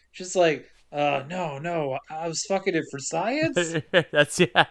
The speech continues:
Speaker 2: I wrote that as a note. He looks so ashamed.
Speaker 1: Well, how could you not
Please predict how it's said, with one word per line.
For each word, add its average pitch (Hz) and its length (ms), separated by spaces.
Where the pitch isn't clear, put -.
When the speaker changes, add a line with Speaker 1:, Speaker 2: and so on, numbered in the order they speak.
Speaker 2:
I 135 140
wrote 139 280
that 127 180
as 123 180
a 110 40
note. 120 360
He 277 400
looks 254 380
so 240 800
ashamed. 277 840
Speaker 1:
Well, 392 320
how 359 160
could 349 380
you 311 320
not 311 340